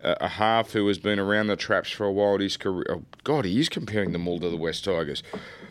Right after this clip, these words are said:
Uh, a half who's been around the traps for a while in career best form, uh, with a boom rookie alongside him. He's comparing Prince and Benji with Moses and Dylan Brown.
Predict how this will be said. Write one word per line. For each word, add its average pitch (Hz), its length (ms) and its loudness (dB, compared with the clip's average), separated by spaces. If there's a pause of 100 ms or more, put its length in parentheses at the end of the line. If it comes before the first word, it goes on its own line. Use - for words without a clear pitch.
(260)
Uh, 110 280 4
a 101 80 4
half 143 340 4
who's 127 160 2
been 127 180 4
around 127 260 4
the 120 60 2
traps 131 300 4
for 120 180 2
a 110 80 6
while 120 280 8
in 113 120 2
career 123 320 4
best 113 260 4
form, 117 420 4 (760)
uh, 98 240 2
with 104 120 2
a 101 60 2
boom 127 400 4
rookie 120 240 2
alongside 117 640 4
him. 90 120 2
He's 82 120 -4
comparing 107 480 2 (280)
Prince 139 300 0
and 104 200 0
Benji 110 520 2
with 104 220 0
Moses 107 640 2
and 98 200 -4
Dylan 104 360 2
Brown. 113 440 2